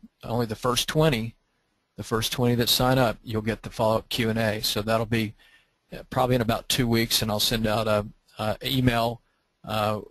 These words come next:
with the time and the date, and then, you know, I'll get you registered for that. So it's a really win-win situation, and you'll get, uh, put it this way, for ninety-seven,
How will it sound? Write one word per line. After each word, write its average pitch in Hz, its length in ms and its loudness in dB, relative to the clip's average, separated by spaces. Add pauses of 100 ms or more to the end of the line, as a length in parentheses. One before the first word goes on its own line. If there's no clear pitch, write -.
(360)
with 117 260 0
the 113 80 -14
time 117 500 0
and 113 100 -8
the 110 60 -4
date, 110 340 -2 (220)
and 107 120 -4
then, 107 320 -6
you 120 100 -6
know, 107 280 -4
I'll 113 160 -4
get 110 240 -6
you 113 60 -6
registered 110 480 -4
for - 140 -12
that. 110 280 -4 (920)
So 107 320 -4
it's 131 160 -2
a 156 80 4
really 160 220 6
win-win 131 400 4
situation, 131 760 0 (760)
and 113 300 0
you'll 120 140 2
get, 120 220 4 (240)
uh, - 100 -14 (120)
put - 160 -2
it 110 80 -2
this 120 220 2
way, 107 100 2
for 110 160 -4
ninety-seven, 113 680 0